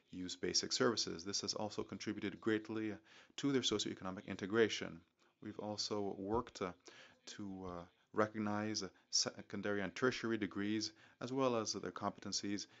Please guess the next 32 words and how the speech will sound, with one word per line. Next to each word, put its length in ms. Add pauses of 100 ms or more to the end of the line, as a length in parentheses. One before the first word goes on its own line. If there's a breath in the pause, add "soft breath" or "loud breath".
(180 soft breath)
in 160
the, 180
uh, 220 (260)
uh, 60 (120)
on 140
a 60
par 400
with, 340
uh, 60 (100)
those 160
of 80
other 160
countries. 500
Uh, 80 (1700 loud breath)
nevertheless, 720
uh, 180
covid 240
nineteen 380
has 180
had 300
a 120
negative, 560
uh, 60 (120)
impact 520
and 100
has 180
generated 380
many 220
challenges, 460
such 220
as, 200
uh, 160